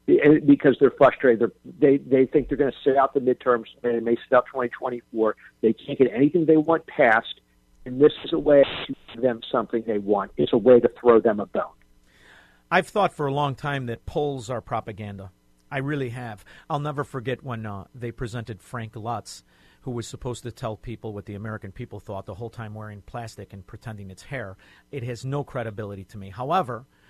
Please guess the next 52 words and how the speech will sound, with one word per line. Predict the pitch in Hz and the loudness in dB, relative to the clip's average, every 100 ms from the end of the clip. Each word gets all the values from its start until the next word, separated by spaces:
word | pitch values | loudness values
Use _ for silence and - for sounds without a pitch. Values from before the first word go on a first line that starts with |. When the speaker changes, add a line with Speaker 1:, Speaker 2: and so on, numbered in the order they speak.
| _ | _
Speaker 2:
when | 135 135 | -10 -8
a | |
poll | 117 - 190 180 | -8 -8 -4 -4
a | 151 | -4
week | 135 185 - | -6 -8 -8
and | 135 | -8
a | |
half | 156 175 156 | -8 -8 -8
ago | 123 120 | -6 -6
was | 113 110 | -6 -8
at | 120 - | -10 -10
thirty-three | - 170 160 - 147 156 | -8 -8 -8 -12 -10 -10
percent | 151 135 - 135 135 | -8 -10 -10 -10 -10
or | 107 | -14
thirty-six | - 160 151 - 160 - | -6 -4 -4 -8 -12 -12
percent, | 139 - 123 113 _ _ - | -14 -10 -10 -12 _ _ -8
how | 277 | -6
did | 320 180 | -4 -6
it | - | -8
jump | - 127 113 | -8 -8 -6
up | 120 - | -8 -8
to | - | -12
the | 110 113 | -8 -6
low | 117 | -6
forties? | 110 - 113 113 127 | -8 -10 -10 -10 -12
Can | - | -14
anyone | 151 175 170 | -12 -12 -12
explain | 147 - 156 165 | -14 -16 -14 -12
that | 170 165 | -12 -14
to | - | -14
me, | 165 170 | -12 -12
or | 151 127 | -10 -10
is | 123 113 | -8 -8
that | 120 | -10
simply | - 143 135 123 | -10 -12 -10 -10
a | |
propaganda | 113 135 127 104 127 131 | -8 -8 -8 -10 -12 -12
piece | - 113 104 - _ _ _ _ | -12 -12 -14 -18 _ _ _ _
so | - | -8
that | 113 113 | -6 -8
I | |
get | 107 117 | -10 -12
behind | 120 107 117 113 | -12 -12 -12 -12
him | 104 107 107 | -12 -14 -14
on | 107 | -16
his | 101 101 | -16 -16
military | 110 107 104 - 98 98 | -14 -14 -14 -14 -14 -14
action | 101 - 110 | -16 -18 -18
that's | 104 98 | -18 -18
about | - 92 95 | -16 -16 -14
to | |
happen? | 92 85 80 | -16 -16 -20